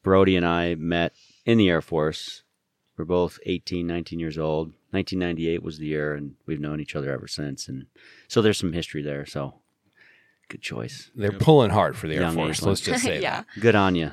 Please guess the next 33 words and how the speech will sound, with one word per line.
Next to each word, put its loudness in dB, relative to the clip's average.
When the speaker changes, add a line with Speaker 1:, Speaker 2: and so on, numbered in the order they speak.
Speaker 3:
Hoorah. -8
Speaker 1:
I 4
don't 6
even 2
see -4
you -2
really 0
pushing 0
that -8
very -8
much. -8
She's -8
Speaker 3:
No. 0
Speaker 1:
just -2
Speaker 3:
It -20
Speaker 1:
kinda 0
Speaker 3:
was -2
Speaker 1:
sounded -2
like -2
that -2
was -4
her -4
own, -4
Speaker 2:
Good 0
Speaker 1:
uh, -4
Speaker 2:
for 2
you. 6
Speaker 3:
Yeah. -8
Speaker 2:
Let 4
'em 0
pay 2
for -4
it. -20